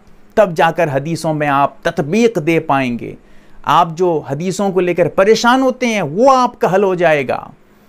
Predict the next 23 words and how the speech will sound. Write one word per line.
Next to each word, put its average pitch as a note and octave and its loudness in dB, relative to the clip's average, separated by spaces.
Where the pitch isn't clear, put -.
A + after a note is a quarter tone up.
अल्लाह A3 2
के C4 2
रसूल A#3+ 0
सल्लल्लाहु F#3+ 2
अलैहि F3 4
वसल्लम F#3 0
से F#3 0
कोई F#3 2
काम F3 0
साबित E3+ -2
हो, D#3+ 2
फिर C#4 2
अल्लाह A#3 2
के G#3+ 0
रसूल G#3+ -2
ने G#3+ 0
उसके G3+ -2
ख़िलाफ़ G3+ 2
कुछ - -10
कहा A3 2
हो, A#3+ 4
तो G#3 2
फिर G#3+ 2